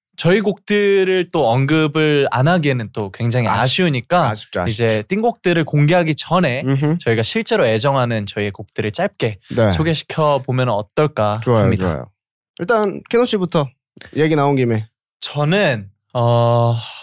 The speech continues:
Speaker 1: 저희 이제 펜타곤 발매한 제 곡들 중에서
Speaker 2: 음, 음.
Speaker 1: 정말 많은 곡들이 이제 추천 목록에 많이 나오는데
Speaker 2: 네, 네.
Speaker 1: 이 곡은 이제 많은 저희 팬분들이 좋아해 주시기도 하고
Speaker 2: 음.
Speaker 1: 저도 좋아하는 곡이지만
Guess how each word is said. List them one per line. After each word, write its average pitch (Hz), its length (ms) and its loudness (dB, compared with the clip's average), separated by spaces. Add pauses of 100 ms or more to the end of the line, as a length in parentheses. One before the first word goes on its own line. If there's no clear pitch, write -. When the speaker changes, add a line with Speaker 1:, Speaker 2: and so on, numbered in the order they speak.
(400)
Speaker 1:
저희 170 380 2
이제 123 320 0
펜타곤 208 720 0
발매한 147 640 0
제 135 200 0
곡들 131 380 -2
중에서 127 520 2
Speaker 2:
음, 110 60 2
음. 101 140 -4 (440)
Speaker 1:
정말 214 300 2
많은 156 320 0
곡들이 165 720 0
이제 113 180 -2
추천 - 360 -4
목록에 127 380 2
많이 101 200 -2
나오는데 101 640 -2
Speaker 2:
네, - 60 -6
네. 85 220 -4
Speaker 1:
이 185 140 2
곡은 143 540 0
이제 123 340 -4 (160)
많은 143 460 0
저희 151 180 -4
팬분들이 160 400 -2
좋아해 127 340 0
주시기도 - 400 -8
하고 165 240 -2
Speaker 2:
음. 113 520 2
Speaker 1:
저도 143 260 -2
좋아하는 151 500 0
곡이지만 143 540 0